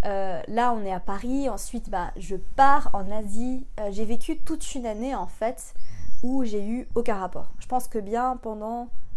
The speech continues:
un an et demi, euh, j'ai eu aucun rapport. Pourquoi ?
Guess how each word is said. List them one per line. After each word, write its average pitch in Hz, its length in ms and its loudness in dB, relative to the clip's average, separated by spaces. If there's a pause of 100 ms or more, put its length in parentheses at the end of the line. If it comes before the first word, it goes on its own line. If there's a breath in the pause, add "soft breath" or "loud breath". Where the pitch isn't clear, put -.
(280)
un 240 160 0
an 226 80 -4
et 208 100 -6
demi, 202 300 -10 (680)
euh, 196 320 -4
j'ai 196 140 -4
eu 214 60 0
aucun 254 220 -2
rapport. 240 380 -6
Pourquoi ? 247 460 -6